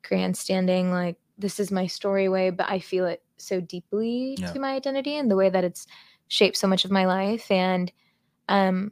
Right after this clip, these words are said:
Speaker 1: that's who I am. I'm, I'm a daughter of two immigrants who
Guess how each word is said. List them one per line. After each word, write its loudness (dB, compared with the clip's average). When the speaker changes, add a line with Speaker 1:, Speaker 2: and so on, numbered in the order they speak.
Speaker 1:
that's 2
who -2
I 4
am. 2
I'm, 0
I'm 0
a 0
daughter 2
of -6
two -4
immigrants -4
who -2